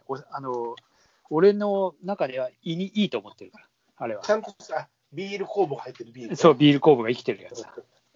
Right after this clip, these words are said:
Speaker 2: そうね。
Speaker 1: うん。あの、ホップがちゃんと効いててね。
Speaker 2: それ、第三のビールじゃダメかしら？
Speaker 1: うん。あれに健康的な俺の中でのそういうアドバンテージはないな。
Speaker 2: ないんだ。そうか。やっぱビール酵母か。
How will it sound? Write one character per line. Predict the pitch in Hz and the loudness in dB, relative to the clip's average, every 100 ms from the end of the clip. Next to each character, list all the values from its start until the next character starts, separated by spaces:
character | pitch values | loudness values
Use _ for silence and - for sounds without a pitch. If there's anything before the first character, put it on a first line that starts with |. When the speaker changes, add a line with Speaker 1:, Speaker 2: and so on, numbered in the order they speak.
| - | -4
Speaker 2:
そ | 110 127 | -4 -2
う | |
ね。 | 170 - _ _ _ | -4 -4 _ _ _
Speaker 1:
う | 127 | -12
ん。 | 113 - | -12 -12
あ | 123 | -6
の、 | 120 | -4
ホ | - | 2
ッ | 160 | 2
プ | - | 4
が | 113 | 0
ち | - | 2
ゃ | |
ん | 113 | 0
と | - | 0
効 | |
い | 127 | -6
て | 120 | -4
て | - 107 | -4 -6
ね。 | 120 - _ _ _ _ | -12 -12 _ _ _ _
Speaker 2:
そ | - | -2
れ、 | 226 - | -2 -2
第 | 147 269 | 6 6
三 | 294 202 | 8 6
の | 151 | 6
ビ | 139 | 2
ー | 135 | -4
ル | |
じ | 117 | -2
ゃ | |
ダ | 123 | -4
メ | 135 | -4
か | 139 | -4
し | - | -8
ら？ | 90 - _ _ _ - | -10 -20 _ _ _ -8
Speaker 1:
う | 147 | -4
ん。 | 139 131 123 123 113 - - - | -2 -2 -4 -6 -8 -12 -10 6
あ | 214 | 8
れ | 269 311 | 8 8
に | 311 | 6
健 | - 277 269 | 8 6 6
康 | - 269 | 4 2
的 | 233 233 240 | 4 2 6
な | 240 | 8
俺 | 208 220 | 8 6
の | 233 233 | 2 0
中 | 220 185 | 0 0
で | 135 | -2
の | 117 | -8
そ | - 123 | -8 -8
う | 117 | -6
い | 117 117 | -6 -6
う | 127 - _ _ | -8 -16 _ _
ア | 143 | 2
ド | 151 | 4
バ | 143 | 4
ン | 143 | 2
テ | 143 | -2
ー | |
ジ | 110 | -6
は | 101 | -8
な | 113 120 | -4 -4
い | 104 95 _ | -4 -10 _
な。 | - 135 151 | -12 -10 -6
Speaker 2:
な | 170 | -6
い | |
ん | 175 | -4
だ。 | 170 - - 151 135 _ _ 110 _ _ - - _ _ | -6 0 0 0 -6 _ _ -20 _ _ -20 -20 _ _
そ | - | -18
う | 117 | -18
か。 | - - - - - - _ - | -18 -20 -20 -20 -20 -20 _ -20
や | 113 | -20
っ | - | -14
ぱ | 120 | -16
ビ | 117 120 | -14 -16
ー | |
ル | 120 | -14
酵 | - 127 | -12 -10
母 | 101 | -10
か。 | - | -12